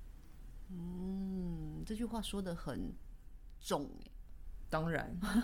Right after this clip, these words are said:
Speaker 2: 因为设计师这个头衔，<laughs> 我觉得它的意思可以很广，但是呢，所有的设计师都是靠时间跟经验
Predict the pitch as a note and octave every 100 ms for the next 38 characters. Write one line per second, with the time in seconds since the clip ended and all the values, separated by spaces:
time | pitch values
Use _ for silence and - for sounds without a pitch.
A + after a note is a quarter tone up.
0 | - A#3+ A3 - G#3+ F#3+ F#3 E3 - D3+
1 | C#3+ C#3+ D3+ - F3 C#3+ B2 A2 - -
2 | C#3 D#3 - C3+ A2+ - A#2+ - - -
3 | - - - - E3+ G#3 C4 B3+ G#3+ -
4 | G#3+ F#3 - - D#3+ C#3 D3+ D3 - B2
5 | C3+ - - D#3 E3 - - - - -
6 | - - - - A#3 G3 F3+ G#3 E3+ C#3+
7 | C3 C#3 - - D3+ D#3+ F3 D#3 D3 E3
8 | D#3 D3 C#3+ - - A2 A2+ - - F#3
9 | E3+ E3+ - D#3+ - D#3+ C#3 - D#3+ F#3
10 | F#3 F#3 F3+ F3 - D#3+ D#3+ D#3+